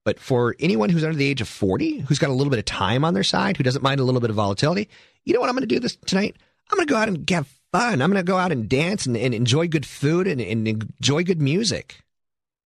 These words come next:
I'm not gonna worry about my four oh one k. I'm not gonna worry about my exposure to India.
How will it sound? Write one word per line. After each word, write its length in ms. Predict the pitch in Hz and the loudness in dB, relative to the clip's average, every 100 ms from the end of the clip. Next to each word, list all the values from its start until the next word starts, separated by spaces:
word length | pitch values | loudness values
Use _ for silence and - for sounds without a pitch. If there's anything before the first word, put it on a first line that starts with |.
| _ _ - | _ _ -2
I'm 60 | |
not 100 | 285 | 0
gonna 120 | 277 247 | 0 2
worry 300 | 202 220 254 | 2 2 2
about 180 | 185 | 0
my 100 | 107 | -2
four 260 | 117 127 117 | -2 0 2
oh 20 | |
one 100 | 107 | 0
k. 100 | 104 | 0
I'm 120 | 117 185 | 0 0
not 120 | 254 | 0
gonna 100 | 240 | 0
worry 420 | 214 180 190 254 | 2 2 2 0
about 200 | 220 160 | 0 0
my 100 | 143 | -2
exposure 440 | 120 - 113 104 | -2 0 0 0
to 140 | 98 82 | -2 -2
India. 380 | 82 78 - | -2 -4 -8